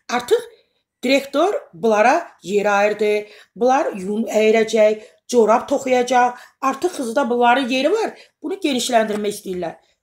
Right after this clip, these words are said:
Qızlar yaddan çıxdı. Bu da mənim, bizim millət vəkillərimiz.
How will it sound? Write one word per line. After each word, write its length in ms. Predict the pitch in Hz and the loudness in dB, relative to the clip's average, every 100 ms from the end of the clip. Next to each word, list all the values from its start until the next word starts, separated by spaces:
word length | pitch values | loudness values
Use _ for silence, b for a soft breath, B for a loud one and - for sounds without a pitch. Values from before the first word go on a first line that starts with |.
| - | -10
Qızlar 320 | 254 269 339 | -8 -2 -2
yaddan 440 | 311 233 - 226 214 | 0 -4 -2 -4 -4
çıxdı. 420 | - - 175 - _ _ | -10 -12 -12 -14 _ _
Bu 60 | 277 | -4
da 60 | |
mənim, 420 | 233 208 254 247 - _ _ 208 | -2 -2 -2 -4 -8 _ _ -12
bizim 380 | 196 339 233 - _ - | -2 0 0 -8 _ -10
millət 320 | 214 208 208 | -2 0 0
vəkillərimiz. 760 | 190 180 190 170 160 160 156 | -6 -8 -8 -8 -10 -14 -18